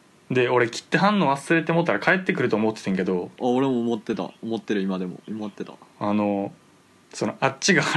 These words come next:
Speaker 1: <laughs> 着払いみたいな感じになっちゃって。
Speaker 2: <laughs> 嘘やん。
Speaker 1: なんか、百、百円かそこら払っ-、
Speaker 2: <laughs>
Speaker 1: 払ったらしくて。なんか、めちゃくちゃ申し訳なかったな。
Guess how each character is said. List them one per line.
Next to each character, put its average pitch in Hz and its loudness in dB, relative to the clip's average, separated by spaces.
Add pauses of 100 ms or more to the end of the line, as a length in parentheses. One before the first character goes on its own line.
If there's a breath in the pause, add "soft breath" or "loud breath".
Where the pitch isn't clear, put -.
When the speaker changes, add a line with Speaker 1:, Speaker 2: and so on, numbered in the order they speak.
(100)
Speaker 1:
<laughs> 160 0
着 185 2
払 175 4
い - 2
み 208 2
た 214 2
い - 4
な 113 2
感 123 2
じ 123 0
に 113 0
な 107 0
っ 104 -6 (100)
ち - 0
ゃ 117 2
っ - -4
て。 90 -2 (180)
Speaker 2:
<laughs> - -20
嘘 196 -6
や 131 -4
ん。 - -12 (340 loud breath)
Speaker 1:
な 110 0
ん - 0
か、 - -2
百、 196 2
百 170 2
円 165 4
か - 0
そ 117 0
こ 123 2
ら 110 2
払 135 2
っ-、 - -4 (100)
Speaker 2:
<laughs> 415 -2
Speaker 1:
払 139 4
っ 254 -6 (180)
た 113 2
ら 113 4
し 113 -6
く - -20
て。 117 -8 (680 loud breath)
な 160 6
ん 143 -2
か、 - 0
め 123 0
ち - -2
ゃ 147 4
く 156 -6
ち - 4
ゃ 143 6
申 139 4
し 147 -2
訳 139 4
な 131 2
か 104 -2
っ 92 -8
た 98 -6
な。 95 -6